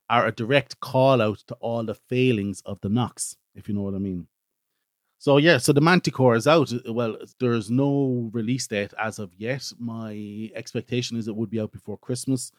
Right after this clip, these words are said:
Prices seem to be around eighteen hundred pounds. If you go to Crawford's M D site in the U K, you can be put on the waiting list for just under eighteen hundred bucks. In the U S, they have said, Minelab have stated that it will sell for one five nine nine in the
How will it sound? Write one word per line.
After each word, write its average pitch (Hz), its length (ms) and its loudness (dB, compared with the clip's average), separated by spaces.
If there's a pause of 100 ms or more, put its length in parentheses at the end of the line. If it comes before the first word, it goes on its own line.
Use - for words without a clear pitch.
(260)
Prices 139 420 4
seem 123 280 2
to 110 120 -6
be 113 440 -2 (240)
around 113 340 0
eighteen 123 280 2
hundred 113 280 0
pounds. 131 640 -4 (240)
If 110 140 -12
you 107 80 -12
go 117 100 -2
to 113 160 -4 (100)
Crawford's 123 640 0
M 113 200 -4
D 120 180 -4
site 107 420 -8 (140)
in 107 180 -12
the 101 60 -18
U 113 160 -10
K, 120 420 -6 (600)
you 123 180 -10
can 104 640 -10 (160)
be 117 100 -8
put 120 220 -2
on 113 80 -2
the 107 80 -2
waiting 117 380 -4
list 104 340 -6
for 98 180 -6
just 110 240 -8
under 107 240 -6
eighteen 101 320 -8
hundred 98 280 -8
bucks. - 360 -10 (180)
In 117 100 -4
the 113 80 0
U 113 180 4
S, - 600 -2
they 123 140 -4
have 113 180 -4
said, 117 260 -2
Minelab 120 480 2
have 110 160 -2
stated 113 320 -4
that 104 140 -4
it 101 80 -2
will 107 180 -6
sell 107 220 -4
for 98 160 -12
one 107 220 -4
five 101 360 -8
nine 101 300 -8
nine 104 340 -8
in 101 80 -10
the 98 220 -10